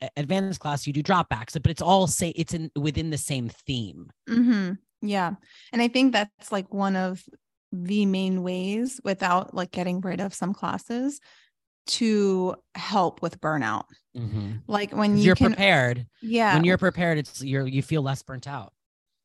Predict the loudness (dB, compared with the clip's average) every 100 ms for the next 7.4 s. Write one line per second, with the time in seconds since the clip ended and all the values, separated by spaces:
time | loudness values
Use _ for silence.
0 | _ -12 -8 -4 -6 -6 -8 -8 -12 _
1 | _ _ -8 0 2 2 0 -4 _ _
2 | _ _ _ _ _ _ _ _ -4 -4
3 | -2 -4 -2 0 2 4 4 2 2 0
4 | 4 4 4 2 2 0 -2 0 0 0
5 | 0 0 -2 0 2 2 2 2 -2 -4
6 | 0 2 2 -2 -2 -4 -4 -6 -2 -2
7 | 0 0 -2